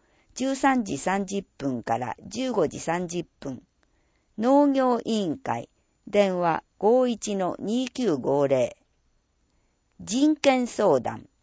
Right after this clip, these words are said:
六月一日土曜、十時から十六時。福祉政策課、電話五一の二三六三。債務整理などの多重債務相談。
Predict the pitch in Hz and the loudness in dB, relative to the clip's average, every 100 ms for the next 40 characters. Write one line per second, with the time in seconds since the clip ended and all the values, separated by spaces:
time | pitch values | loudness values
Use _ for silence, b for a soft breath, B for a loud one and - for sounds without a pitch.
0 | _ _ _ _ _ _ - 185 - 277 | _ _ _ _ _ _ -4 -4 0 2
1 | 269 254 226 - 214 226 202 190 - 147 | 2 0 -6 -6 -4 0 0 -2 -4 -6
2 | - 156 202 165 120 - _ _ _ 202 | 0 2 4 2 0 -4 _ _ _ -6
3 | 262 285 214 175 - 120 110 123 185 226 | -2 0 0 -2 0 2 2 0 -4 -2
4 | 214 196 175 131 131 - _ _ _ _ | 0 -2 -6 -8 -14 -20 _ _ _ _
5 | _ - 196 277 262 - 240 220 202 190 | _ -12 -6 -2 -2 -4 0 0 2 0
6 | - - 151 139 - _ _ _ - 190 | -2 -4 -4 -4 -8 _ _ _ 0 0
7 | 180 175 156 - _ _ _ - 233 247 | 0 -2 -2 -4 _ _ _ 0 2 4
8 | 240 - 202 190 180 - 214 254 262 - | 0 -2 -4 -2 -2 -4 -4 -2 -2 -2
9 | 226 135 120 127 170 165 143 127 _ _ | -2 -2 -4 -6 -8 -6 -6 -6 _ _
10 | _ _ _ _ _ _ _ _ _ _ | _ _ _ _ _ _ _ _ _ _
11 | _ _ _ _ _ - - 269 311 294 | _ _ _ _ _ -6 2 4 4 2
12 | 277 285 262 202 165 160 151 127 131 127 | 0 2 2 2 2 2 2 0 -2 -6
13 | - _ 180 185 233 285 269 254 240 233 | -12 _ 0 0 2 -2 2 2 2 0
14 | 220 - 180 127 117 117 | -2 0 2 2 0 -6